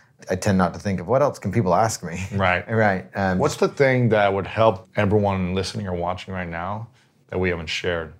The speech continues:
Speaker 2: that could really help move people forward in their life in some way?
Speaker 1: Forgiveness, whether it's with you or other people, and, and stop having those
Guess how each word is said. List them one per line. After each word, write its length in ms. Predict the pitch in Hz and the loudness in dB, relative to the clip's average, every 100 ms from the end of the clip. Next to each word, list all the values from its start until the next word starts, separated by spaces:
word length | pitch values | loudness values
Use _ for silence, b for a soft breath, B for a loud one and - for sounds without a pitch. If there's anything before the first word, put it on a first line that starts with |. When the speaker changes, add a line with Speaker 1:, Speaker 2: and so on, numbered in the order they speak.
| - | -8
Speaker 2:
that 120 | - 95 | -6 -4
could 140 | 92 | -2
really 380 | 92 107 135 127 | 0 2 2 4
help 200 | 110 101 | 4 4
move 240 | 95 101 | 0 -2
people 220 | 92 92 | -4 -8
forward 320 | 90 - 95 92 | -8 -6 -4 -2
in 60 | |
their 100 | 87 | -4
life 480 | 85 85 87 85 - b b b b b b - | -4 -6 -8 -14 -20 b b b b b b -12
in 80 | 95 | -8
some 240 | - 95 | -6 -4
way? 180 | 90 85 - _ _ _ _ _ _ _ - | -4 -8 -14 _ _ _ _ _ _ _ -6
Speaker 1:
Forgiveness, 600 | 113 107 110 90 - - _ - - | 2 6 6 4 -4 -12 _ -20 -2
whether 300 | 95 95 92 | 2 4 2
it's 180 | - | 0
with 220 | 101 95 92 | -4 -2 2
you 160 | 104 | 4
or 60 | 95 | 6
other 160 | 92 85 | 4 2
people, 420 | - 92 87 82 | -2 -4 -4 -4
and, 260 | 87 82 - | -6 -8 -8
and 160 | 92 | -6
stop 320 | - - 104 - | 0 4 4 4
having 420 | - 101 98 92 | -2 0 2 0
those 420 | 87 82 - - | 0 -4 -8 -12